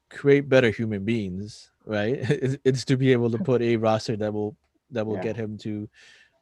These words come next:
Speaker 1: to do that. And so, like, I, I, I, that's the frustrating part of me, right? Because you don't, we don't know, none of these conversations are having, and, and the team is not, uh,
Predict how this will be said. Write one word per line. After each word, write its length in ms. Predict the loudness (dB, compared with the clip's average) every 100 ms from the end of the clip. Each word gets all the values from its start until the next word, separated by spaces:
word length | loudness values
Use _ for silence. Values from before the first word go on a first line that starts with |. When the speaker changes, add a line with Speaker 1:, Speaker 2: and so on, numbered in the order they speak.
| -10
Speaker 1:
to 180 | -8 -6
do 140 | -6
that. 240 | -6 -8 -10
And 180 | -12
so, 120 | -6 -4
like, 200 | -4 -4
I, 180 | -8 -8 -6
I, 180 | -6 -6 -10
I, 220 | -8 -8 -10 _
that's 200 | 0 0
the 180 | -4 -8
frustrating 600 | -4 -2 0 2 2 2
part 220 | 2 2
of 100 | 2
me, 160 | -2 -4
right? 260 | -2 -4
Because 280 | -6 -10 -8
you 120 | -4
don't, 260 | -4 -4 -6 _ _ _ _ _ _ 0
we 100 | 0
don't 180 | 0
know, 240 | 0 2 2
none 160 | 2
of 60 | 2
these 180 | 0 -2
conversations 580 | 0 0 0 -2 0 0
are 60 |
having, 400 | 2 2 0 -4
and, 380 | -4 -6 -6 -12 _ _ _ _ _ _
and 140 | 2 2
the 60 |
team 440 | 2 2 2 4 2
is 160 | -2
not, 400 | 0 2 2 0 _ _ _ _ _ _ _ _ _ _ _ -2
uh, 300 | 0 0